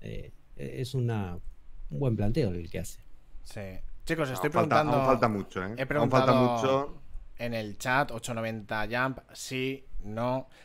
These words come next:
Speaker 2: La gente veo que tiene opiniones para todo y está muy igualado un poco el sí y el no. Eh, a mí, particularmente, mm, sí que hay un comentario por ahí que he leído que comparto bastante con él.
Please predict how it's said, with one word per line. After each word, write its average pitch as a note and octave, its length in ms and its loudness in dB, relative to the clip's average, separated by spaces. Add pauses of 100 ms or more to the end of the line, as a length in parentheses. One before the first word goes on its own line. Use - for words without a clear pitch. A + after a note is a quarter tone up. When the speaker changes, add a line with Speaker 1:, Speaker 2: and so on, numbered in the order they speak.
(100)
Speaker 2:
La A2 140 -6
gente C3+ 280 -2
veo D#3 160 4
que D#3 120 0
tiene C3+ 180 2
opiniones D3+ 640 0 (160)
para G#2+ 260 2
todo B2 240 0
y C#3 80 2
está A2+ 340 -2
muy B2 200 -2
igualado G#2+ 1300 -2
un B2+ 80 -2
poco A#2 260 -2
el G#2+ 140 -2
sí B2+ 380 -6
y A#2+ 80 -2
el G2+ 160 -4
no. A#2 240 -2 (500)
Eh, G#2+ 560 -2
a A2 140 -6
mí, D#3 340 -2
particularmente, C#3 1040 0 (380)
mm, B2 560 -2
sí C3+ 220 -4
que F#3 100 2
hay D#3+ 200 4
un C#3+ 120 2
comentario B2+ 420 2
por A#2+ 140 0
ahí C3 140 2
que B2 80 0
he B2 40 0
leído C3+ 560 2
que G#2 480 -2
comparto A2 460 0
bastante A#2 420 -2
con G#2 160 -2
él. C3+ 280 0